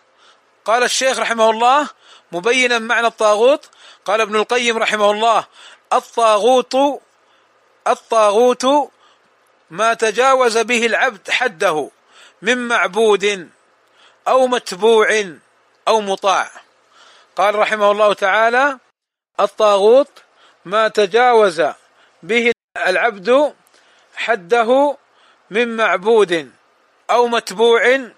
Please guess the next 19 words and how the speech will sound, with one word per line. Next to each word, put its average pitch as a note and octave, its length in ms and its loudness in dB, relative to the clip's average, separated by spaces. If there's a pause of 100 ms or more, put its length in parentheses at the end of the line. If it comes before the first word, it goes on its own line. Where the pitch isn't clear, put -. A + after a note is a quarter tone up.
(580)
أو A3 160 0
مطاع". F#3+ 520 -4 (680)
فكل C#4 760 0 (100)
ما G3+ 180 0
تجاوز A#3 640 0
به A3+ 280 0
العبد G3+ 380 -4 (560)
حده A3 520 -2
من A3+ 240 -4
معبود A3+ 600 0 (600)
مع G3 200 0
الله A3+ 240 0
عز G#3 380 -2
وجل G#3+ 380 2
بأي B3+ 440 0
أنواع A#3+ 280 -2
العبادة F#3+ 600 -2 (680)
أو C#4 200 2
متبوع، G3+ 760 -2